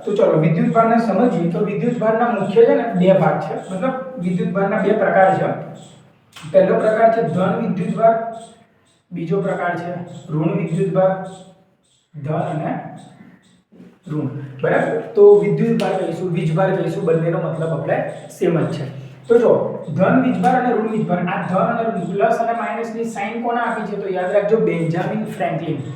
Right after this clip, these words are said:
કોણે? બેન્જામિન ફ્રેન્કલિન કરીને એક વૈજ્ઞાનિક છે, એમને પ્લસ અને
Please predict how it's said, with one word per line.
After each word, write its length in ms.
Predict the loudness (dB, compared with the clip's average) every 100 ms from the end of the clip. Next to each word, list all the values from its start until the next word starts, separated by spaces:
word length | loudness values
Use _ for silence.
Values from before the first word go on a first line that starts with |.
| -12 -8
કોણે? 240 | 0 4 4 0 -8 -14 -2
બેન્જામિન 600 | 4 4 6 4 4 0
ફ્રેન્કલિન 480 | 0 0 0 0 0
કરીને 260 | 2 4 2
એક 120 | 0
વૈજ્ઞાનિક 460 | 0 0 0 -2 -2
છે, 120 | 0
એમને 460 | 0 0 0 4 4 2 -6 -10
પ્લસ 220 | 0 4 4
અને 200 | 2